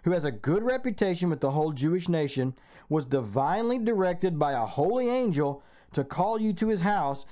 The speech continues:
and to hear a message from you.' Peter then invited them in and gave them lodging." I'll stop right there for tonight. But here's the thing. Couple things in that last bit, bit of passage I want you to see.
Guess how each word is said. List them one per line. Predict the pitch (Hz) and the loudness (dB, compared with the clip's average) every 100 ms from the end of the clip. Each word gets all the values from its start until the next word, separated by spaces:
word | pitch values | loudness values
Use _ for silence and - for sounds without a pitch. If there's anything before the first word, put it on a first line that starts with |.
| - | -6
and | 147 147 | -2 0
to | |
hear | 151 175 | 0 0
a | 151 | 2
message | 147 190 269 208 147 - | 2 0 0 0 -2 -2
from | 147 123 | -2 0
you.' | 110 87 90 _ _ _ _ _ | 0 -2 -8 _ _ _ _ _
Peter | 180 208 | -2 0
then | 190 175 | 2 0
invited | 143 127 170 214 | 0 0 0 0
them | 220 190 | 0 2
in | 180 180 165 | 2 0 0
and | 156 | 0
gave | 139 139 135 | 2 0 2
them | 139 139 - | 0 0 -2
lodging." | 131 117 107 87 85 - - | -2 -2 -4 -8 -16 -10 -6
I'll | 139 | -4
stop | - 139 135 | -2 -2 -2
right | 127 127 | -4 -2
there | 123 | -4
for | 117 | -6
tonight. | 110 117 98 - _ _ _ _ _ _ _ _ _ _ _ - _ _ _ _ _ - | -8 -6 -6 -10 _ _ _ _ _ _ _ _ _ _ _ -20 _ _ _ _ _ -6
But | 185 | -2
here's | 185 180 | 0 0
the | 165 | -2
thing. | 165 156 107 80 _ - - - - - - - _ - | -2 -2 -4 -8 _ -20 -20 -20 -20 -20 -20 -20 _ -4
Couple | 160 165 | -2 0
things | 170 156 | -2 0
in | 143 | 0
that | 135 | -2
last | 123 123 - 123 | 0 -4 -4 -4
bit, | 123 127 | -2 0
bit | 123 117 | 0 -2
of | - | 0
passage | 107 95 85 113 | -4 -4 -8 -6
I | |
want | 110 113 | -6 -6
you | 107 | -8
to | - 110 | -8 -12
see. | - 101 85 | -8 -8 -8